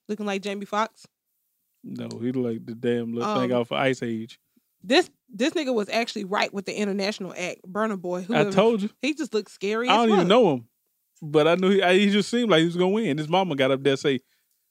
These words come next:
Speaker 2: "You know you was African before you was over here. Remember that."
Speaker 1: <laughs> He didn't even, was he there?
Speaker 2: He w-, he got caught on the post show. They was like, "Where was you at?"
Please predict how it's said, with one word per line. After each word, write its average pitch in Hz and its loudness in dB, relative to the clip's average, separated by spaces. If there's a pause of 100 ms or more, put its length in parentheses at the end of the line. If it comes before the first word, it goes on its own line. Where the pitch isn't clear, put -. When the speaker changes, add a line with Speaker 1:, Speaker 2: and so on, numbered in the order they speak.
(300)
Speaker 2:
"You 143 -8
know 165 0
you 165 0
was 131 -4 (220)
African 165 -2
before 135 -4
you 127 0
was 113 -8 (240)
over 123 -4
here. 151 2 (560)
Remember 143 2
that." 107 -8 (360)
Speaker 1:
<laughs> 339 -4 (1080)
He 285 -4 (140)
didn't 311 4 (200)
even, 302 -2
was 320 0
he 330 2
there? 339 6 (240)
Speaker 2:
He 156 0
w-, 214 -2 (560)
he 165 -2 (540)
got 131 2
caught - 2
on 139 -4
the 123 -4
post 147 -2
show. 156 2 (540)
They 139 2
was 139 2
like, 131 4 (380)
"Where 180 8
was 208 6
you 202 8
at?" 160 4